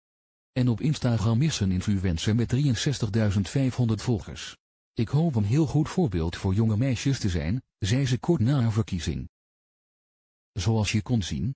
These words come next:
ben ik gevallen, maar ik ben rechtop gestaan. Dat is de boodschap die ik wil meegeven.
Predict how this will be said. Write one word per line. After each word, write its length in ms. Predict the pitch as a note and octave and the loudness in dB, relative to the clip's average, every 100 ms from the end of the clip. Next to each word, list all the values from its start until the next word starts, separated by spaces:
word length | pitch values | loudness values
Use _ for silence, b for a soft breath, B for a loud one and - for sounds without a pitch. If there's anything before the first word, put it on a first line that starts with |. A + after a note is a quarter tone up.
| - | -8
ben 220 | - G#2+ B2+ | -4 0 0
ik 140 | C#3 | 0
gevallen, 420 | A#2 G2 F2 G2 | -2 -2 0 0
maar 120 | G2+ | 0
ik 100 | G#2 | 0
ben 180 | G#2 A#2+ | 0 2
rechtop 300 | A2 G2+ B2 | 0 0 -2
gestaan. 480 | A2 G#2 C3 D#2 B1+ - _ _ _ _ _ _ _ _ | -2 -2 -2 -2 -6 -12 _ _ _ _ _ _ _ _
Dat 220 | B2+ C3 | -2 0
is 140 | A#2 | 0
de 60 | G#2 | 0
boodschap 480 | G2 F2 - D2+ A2+ | 0 0 -2 -4 -2
die 140 | C3+ C#3+ | 0 0
ik 80 | |
wil 220 | G#2+ D3+ D3+ | 2 2 2
meegeven. 600 | C#3+ G#2 G#2+ E2 C#2 | 2 2 0 0 -6